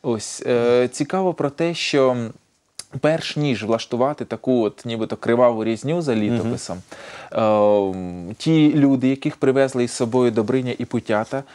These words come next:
Speaker 1: ще два дні ходять по місту і вмовляють, тобто проповідують. Е, розповсюджують, розповсюджують своє бачення,
Speaker 2: Мгм,
Speaker 1: розповсюджують
Speaker 2: мгм.
Speaker 1: свою, ну, так скажімо, свій варіант християнства. Тобто ми бачимо, що, ну,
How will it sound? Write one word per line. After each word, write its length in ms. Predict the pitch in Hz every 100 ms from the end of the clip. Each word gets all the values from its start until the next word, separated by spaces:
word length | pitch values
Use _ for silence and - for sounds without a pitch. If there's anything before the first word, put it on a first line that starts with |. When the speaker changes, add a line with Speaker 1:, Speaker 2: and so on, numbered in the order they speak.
| -
Speaker 1:
ще 260 | - - 156
два 280 | 117 143 143
дні 220 | 135 135
ходять 400 | - 123 113 -
по 120 | 127
місту 460 | 135 185 - - 131
і 160 | 156 160 156
вмовляють, 800 | 123 143 135 127 101 92 - _ _
тобто 280 | 120 - 123
проповідують. 920 | - 139 156 131 113 92 90 - - _ _ _ _
Е, 40 | 117 113 110 117
розповсюджують, 1000 | 135 143 143 131 165 175 135 143 135 -
розповсюджують 760 | 139 131 - 135 156 135 135 127
своє 280 | 135 131 120
бачення, 380 | 101 95 98
Speaker 2:
Мгм, 80 | 101
Speaker 1:
розповсюджують 600 | 110 113 113 143 117 123
Speaker 2:
мгм. 80 | 117
Speaker 1:
свою, 360 | 113 117 120 131 127 110
ну, 100 | 107
так 180 | 104 101
скажімо, 360 | - 107 110
свій 240 | 107 127 127
варіант 320 | 113 110 107
християнства. 600 | - 113 120 101 90 95
Тобто 320 | - - 131
ми 160 | 127 131
бачимо, 420 | 131 151 - 127
що, 320 | - 131 120 120 - - - -
ну, 400 | 135 127 110